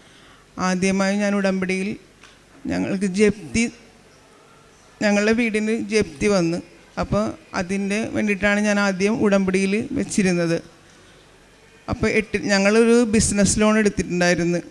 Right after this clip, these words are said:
എട്ട് ലക്ഷം രൂപയാണ് ഞങ്ങൾ എടുത്തിരുന്നത്. പക്ഷേ കൊറോണക്ക് മുന്നെയാണ് അത് എടുത്തത്. പക്ഷേ എന്തൊക്കെയാണെങ്കിലും എനിക്ക് അങ്ങ-, ആ, അപ്പൊ കുഴപ്പമൊന്നുമില്ലാത്ത രീതിയിൽ അങ്ങ് അടച്ചു പോയിക്കൊണ്ടിരുന്നു ചേച്ചി. പക്ഷെ കൊറോണ വന്നപ്പോൾ ഇത് അടക്കാൻ പറ്റാതെയായി.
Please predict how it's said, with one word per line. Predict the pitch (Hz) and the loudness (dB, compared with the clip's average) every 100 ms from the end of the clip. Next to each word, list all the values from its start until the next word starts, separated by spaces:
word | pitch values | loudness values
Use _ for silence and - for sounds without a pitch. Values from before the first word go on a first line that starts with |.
| - | -8
എട്ട് | - 196 202 202 | -4 -2 0 0
ലക്ഷം | 196 214 226 | 0 -2 0
രൂപയാണ് | 247 214 208 | 2 2 0
ഞങ്ങൾ | 208 208 208 | 0 0 0
എടുത്തിരുന്നത്. | 196 185 180 175 170 156 - - - - - - - 196 | 0 0 -2 -2 -2 -4 -6 -16 -20 -20 -20 -20 -6 -2
പക്ഷേ | 190 226 233 240 - - - - - - | -2 0 0 -2 -12 -20 -20 -20 -20 -8
കൊറോണക്ക് | 226 220 214 220 220 233 | 0 2 4 2 0 0
മുന്നെയാണ് | 262 240 226 233 | 2 2 0 -2
അത് | 254 220 | -2 0
എടുത്തത്. | 226 220 220 190 165 - - - | 2 2 0 -4 -4 -10 -20 -8
പക്ഷേ | 190 - 214 208 - | -6 -2 -2 -2 -4
എന്തൊക്കെയാണെങ്കിലും | 202 196 196 202 214 208 208 220 240 | -4 -2 -2 -2 -4 -2 -4 -4 -4
എനിക്ക് | 208 196 | -6 -4
അങ്ങ-, | 214 202 | -4 0
ആ, | 196 190 185 185 | 0 2 0 -2
അപ്പൊ | 202 226 | 0 0
കുഴപ്പമൊന്നുമില്ലാത്ത | 233 254 247 233 233 233 226 | 4 4 4 2 2 4 4
രീതിയിൽ | 220 240 226 226 | 4 0 0 0
അങ്ങ് | 233 | 0
അടച്ചു | 233 220 - | 0 0 0
പോയിക്കൊണ്ടിരുന്നു | 208 214 190 180 170 175 | 2 2 2 -4 -4 -4
ചേച്ചി. | 165 160 - - - | -4 -6 -8 -12 -14
പക്ഷെ | 190 - | -8 -4
കൊറോണ | - 214 202 202 | 2 4 4 4
വന്നപ്പോൾ | 214 226 214 220 | 2 2 0 2
ഇത് | 220 | 2
അടക്കാൻ | 214 190 185 185 | 2 0 0 0
പറ്റാതെയായി. | 202 196 190 180 180 175 170 | 0 2 0 2 2 2 0